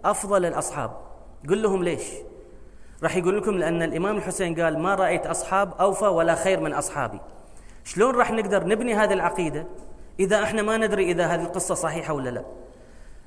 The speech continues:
وإذا قلنا أن لا، خلاص اقبل حي الله شيء، مو مشكلة، هذا كله خير، نقول ذاك الوقت: "أجل شلون نقدر نلوم غيرنا إن قيموا رموزهم بناء على روايات موضوعة ونفخوا فيهم مثل ما يبون؟"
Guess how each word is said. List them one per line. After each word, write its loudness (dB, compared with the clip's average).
وإذا 8
قلنا 6
أن 4
لا، 6
خلاص 6
اقبل 6
حي 6
الله 6
شيء، 4
مو 2
مشكلة، 4
هذا 6
كله 2
خير، 4
نقول 0
ذاك 2
الوقت: 2
"أجل 0
شلون 0
نقدر 2
نلوم 2
غيرنا 2
إن 4
قيموا 4
رموزهم 2
بناء 2
على 6
روايات 6
موضوعة 4
ونفخوا 4
فيهم 2
مثل 0
ما 0
يبون؟" -2